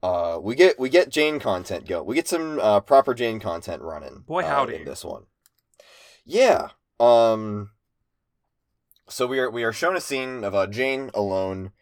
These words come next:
Speaker 1: uh, deliberating on the, uh, political circumstan-, circumstances. Uh,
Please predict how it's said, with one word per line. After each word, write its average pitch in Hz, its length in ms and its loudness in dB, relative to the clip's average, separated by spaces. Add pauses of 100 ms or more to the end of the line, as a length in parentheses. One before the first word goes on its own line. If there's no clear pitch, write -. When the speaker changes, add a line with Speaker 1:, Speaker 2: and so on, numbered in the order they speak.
(380)
Speaker 1:
uh, 90 220 2
deliberating 113 600 0
on 92 400 -6
the, 87 360 -12
uh, - 140 -12
political 101 320 -8
circumstan-, 82 600 -10
circumstances. - 800 -12
Uh, 78 380 -6